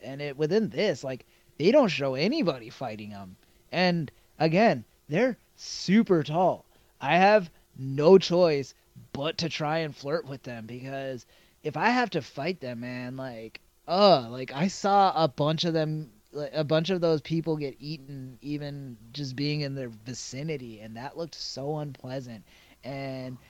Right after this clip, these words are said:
it's gonna be hard because when you talk about flirting with these creatures, like,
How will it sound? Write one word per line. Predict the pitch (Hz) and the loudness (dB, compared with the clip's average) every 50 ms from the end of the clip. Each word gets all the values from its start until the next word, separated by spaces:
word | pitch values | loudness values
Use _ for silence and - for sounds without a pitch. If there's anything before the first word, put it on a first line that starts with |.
| _ _ _ _ _ _ _ | _ _ _ _ _ _ _
it's | - 170 160 - | -2 -2 -2 -2
gonna | - - 175 190 226 226 | 0 2 2 4 4 4
be | 202 214 196 | 2 2 0
hard | 170 147 143 165 180 185 160 131 117 - _ _ _ _ _ _ | 0 0 2 2 4 2 2 -2 -8 -14 _ _ _ _ _ _
because | - 160 156 - 180 175 170 170 165 170 165 160 156 139 - - _ _ _ _ _ _ _ _ _ _ _ _ _ _ _ _ _ | -4 -2 -2 0 2 4 4 4 4 4 2 0 -2 -6 -10 -18 _ _ _ _ _ _ _ _ _ _ _ _ _ _ _ _ _
when | 175 185 196 | -6 -2 -2
you | 196 185 | -2 -2
talk | 151 180 175 190 208 | 0 0 2 2 2
about | 214 214 214 196 180 151 | 2 4 4 4 4 2
flirting | - - 160 160 170 175 170 160 151 | 0 0 2 2 2 2 0 -2 -4
with | 147 143 123 | -6 -6 -6
these | - 135 127 123 | -6 -8 -8 -8
creatures, | - - 147 156 190 175 151 156 139 127 127 120 113 | -8 -4 -2 -2 0 0 -2 -4 -4 -6 -6 -8 -10
like, | 127 127 127 127 127 123 120 - - | -10 -10 -8 -8 -10 -10 -12 -14 -18